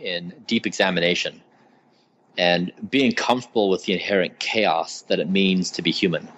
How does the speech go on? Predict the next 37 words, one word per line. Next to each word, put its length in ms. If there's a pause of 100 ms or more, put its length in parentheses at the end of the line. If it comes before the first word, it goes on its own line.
that 240 (260)
somehow 500
we 160
think 460
when 120
we 60
look 180
at 80
someone 260
across 320
the 60
table 400
that 320 (400)
their 160
life 260
is 80
put 180
together 580 (140)
and 140
that 120
they're 160
okay, 360
and 100
that 120
only, 400
only 260
we, 340
only 380
I 400 (320)
am 140
feeling 300
this 340 (180)
overwhelming 480
chaos 460
in 40
my 100
life, 340